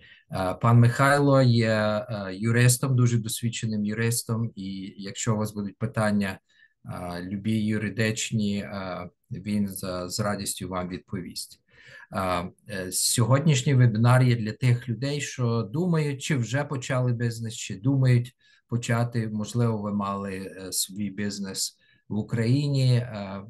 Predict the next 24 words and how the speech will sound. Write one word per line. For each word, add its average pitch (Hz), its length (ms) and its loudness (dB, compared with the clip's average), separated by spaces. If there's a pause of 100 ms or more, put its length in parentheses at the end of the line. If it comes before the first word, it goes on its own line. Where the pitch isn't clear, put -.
(120)
і 98 340 -10 (320)
вам 113 200 2
цікаво, 107 720 -2
е, 95 260 -8 (220)
в-, 98 140 -10
чим 123 240 4
відрізняється 107 1000 0 (440)
ведення 113 600 2
того 107 260 -4
бізнесу 107 520 -4
в - 60 -16
Канаді 104 480 -2
від 92 260 -10
того, 95 500 -6
е, 87 200 -8
як 90 380 -8
в - 20 -6
Європі, 110 560 2
чи 87 280 -8
в 87 120 -14
Україні, 101 520 0
чи - 160 -8
в - 40 -12
Польщі, 104 580 -6